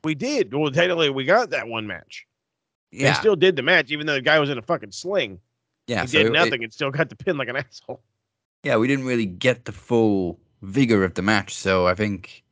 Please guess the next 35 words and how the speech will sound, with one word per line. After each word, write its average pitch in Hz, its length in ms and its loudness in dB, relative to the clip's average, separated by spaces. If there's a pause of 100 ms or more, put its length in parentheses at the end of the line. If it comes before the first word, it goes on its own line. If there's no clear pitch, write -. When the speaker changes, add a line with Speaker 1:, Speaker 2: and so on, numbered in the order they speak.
(220)
Speaker 2:
we're 95 160 0
owed 95 380 2 (480)
a - 40 -2
full-on 95 760 0
Speaker 1:
Oh, 67 80 -16
fuck - 220 -20
Speaker 2:
match 95 240 -2
Speaker 1:
yeah. - 40 -20
Speaker 2:
between 87 360 -10
Christian 87 360 -8
and 85 120 -12
Jungle 85 200 -8
Boy, 85 180 -2
both 85 240 -2
at 80 60 -6
a 82 40 -6
hundred 80 180 -8
percent. - 360 -10
So, 69 300 -8 (920)
um, 127 500 2 (400)
<clears throat> - 1800 -4
you 127 140 2
say 175 280 2
Christian 127 540 2
probably 107 240 2
won't 107 160 0
get 104 100 0
involved, 101 400 0
but, 98 100 -2
I 95 40 -2
mean, 98 140 -4
the 92 60 -4
cage 104 360 -2
hasn't 95 380 -4
s-, - 120 -18